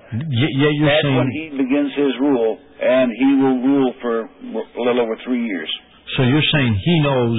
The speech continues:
Speaker 1: the bomb is there?
Speaker 2: Yes.
Speaker 1: How'd he figure that one out?
Speaker 2: Well, you, you, you're, you're talking about the devil, okay? The devil knows every evil that exists, and that bomb being there is an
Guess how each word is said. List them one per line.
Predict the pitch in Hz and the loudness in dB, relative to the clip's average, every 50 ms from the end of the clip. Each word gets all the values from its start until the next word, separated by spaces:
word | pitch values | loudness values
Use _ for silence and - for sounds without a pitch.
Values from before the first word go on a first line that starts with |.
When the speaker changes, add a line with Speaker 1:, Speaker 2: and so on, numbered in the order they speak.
| 101 - | -4 -4
Speaker 1:
the | - 107 | -4 -4
bomb | 92 113 110 113 110 107 101 | -2 0 0 0 2 2 0
is | 98 87 82 90 | 0 0 -2 -2
there? | 95 90 78 - - - - - - - | -4 -4 -4 -6 -12 -18 -20 -20 -4 -2
Speaker 2:
Yes. | - - 640 - - - - - _ _ _ _ _ _ _ _ _ - - _ _ - - _ _ _ _ _ _ _ _ _ _ - | 0 0 0 -2 -8 -16 -20 -20 _ _ _ _ _ _ _ _ _ -20 -20 _ _ -20 -20 _ _ _ _ _ _ _ _ _ _ -12
Speaker 1:
How'd | - 127 139 131 127 | -6 -4 0 0 2
he | 147 151 - | 2 0 0
figure | - 151 139 135 139 139 | 0 0 0 2 2 2
that | 165 185 185 | 0 0 0
one | 101 85 80 73 | -2 -4 -6 -6
out? | 71 - - - - - - _ _ _ _ _ _ _ _ _ _ _ _ - | -8 -12 -16 -20 -20 -20 -20 _ _ _ _ _ _ _ _ _ _ _ _ -2
Speaker 2:
Well, | 135 165 220 240 | 0 2 2 0
you, | 196 | -2
you, | 185 175 - 165 160 131 - | -6 -10 -12 -16 -18 -16 -10
you're, | - 143 160 131 | -8 -8 -8 -6
you're | - 165 170 170 | -6 -8 -2 0
talking | 196 185 180 165 | 0 0 2 2
about | 160 151 139 135 - - - | 0 0 0 -2 -6 -6 -4
the | 127 127 123 | -4 -2 2
devil, | 143 156 202 208 143 - - - - _ - _ _ _ _ _ _ _ _ _ - - | 2 2 2 0 -2 -6 -8 -12 -20 _ -20 _ _ _ _ _ _ _ _ _ -8 -6
okay? | 123 117 135 131 135 139 135 - - - - - - - - - | -4 0 0 2 2 2 0 -4 -8 -16 -20 -20 -20 -12 -6 -4
The | 143 139 | -2 2
devil | 180 220 226 190 170 | 2 2 2 2 0
knows | 165 185 190 185 165 131 - - 147 | 2 2 0 0 -2 -6 -4 -2 0
every | 160 175 165 156 139 135 143 170 | 0 0 0 -4 -6 -8 -12 -12
evil | 185 175 147 139 131 127 123 | -8 -4 -2 0 0 0 0
that | 127 | -2
exists, | 127 127 123 110 123 139 120 - - - - - - - - _ _ _ _ _ _ _ _ _ _ _ | -2 -2 -2 -2 0 0 0 -2 -4 -10 -18 -20 -20 -20 -20 _ _ _ _ _ _ _ _ _ _ _
and | - 123 135 135 131 135 | 0 0 2 2 4 4
that | 139 127 117 120 | 2 2 2 0
bomb | 139 139 135 135 127 127 | 2 2 2 2 0 -2
being | 170 190 175 | -4 -4 -2
there | 147 131 127 135 135 | 0 0 0 0 0
is | 131 131 | 0 0
an | 151 | -2